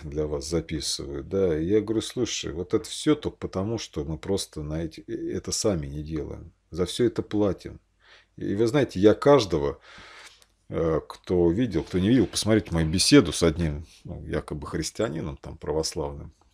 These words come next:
Я так и назвал веган христолюб против убийцы трупожора, да, антихриста, че-то там я назвал, да, как-то, помните. Ну, если не забуду, или дайте мне в комментариях, напомните, чтобы я дал ссылку на это видео, посмотрите его.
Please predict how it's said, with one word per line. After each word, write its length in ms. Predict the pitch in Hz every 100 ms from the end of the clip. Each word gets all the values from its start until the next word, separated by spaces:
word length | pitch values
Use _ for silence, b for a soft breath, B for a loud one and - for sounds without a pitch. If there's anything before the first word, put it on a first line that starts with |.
| _ _ _ _ _ _ _ -
Я 120 | 87
так 160 | 85
и 20 | 92
назвал 400 | 95 90 85 76
веган 480 | 87 80 76 71 - B B B
христолюб 580 | 82 71 92 92 101
против 540 | - 73 67 67 65 -
убийцы 460 | 76 71 71 -
трупожора, 640 | 65 73 - 76 78 73 73
да, 220 | 73 76
антихриста, 640 | 80 - 98 - 156 - - _ _
че-то 260 | - - -
там 180 | - 65
я 100 | 71
назвал, 400 | 71 76 73 73
да, 160 | 76
как-то, 340 | - - - -
помните. 400 | - 78 65 - - _
Ну, 100 | -
если 320 | 90 90 - 87
не 100 | 85
забуду, 440 | 98 113 110 73
или 100 | 71
дайте 340 | 69 69 -
мне 300 | 69 - 78 _ B B B B B B
в 60 | -
комментариях, 600 | 101 101 101 92 76 -
напомните, 520 | 90 - 117 82 -
чтобы 300 | - 71 67
я 160 | 67 64 69
дал 220 | 67 65
ссылку 440 | - 78 67 -
на 160 | 67 65
это 160 | -
видео, 280 | 73 76 69
посмотрите 640 | - - 110 - 101 - 76
его. 260 | 69 69